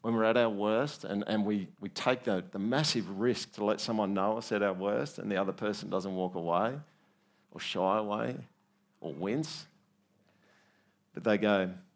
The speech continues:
"Is that it? We're not going anywhere." It's like, "Is that it?"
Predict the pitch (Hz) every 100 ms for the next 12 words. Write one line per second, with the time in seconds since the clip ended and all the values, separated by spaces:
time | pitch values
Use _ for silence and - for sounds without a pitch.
0 | _ _ _ _ _ - 110 101 143 151
1 | - _ _ _ - _ _ _ _ _
2 | _ _ _ _ _ _ _ _ _ _
3 | _ - - _ _ _ _ 110 117 113
4 | 131 139 123 120 127 131 117 113 98 117
5 | 123 151 -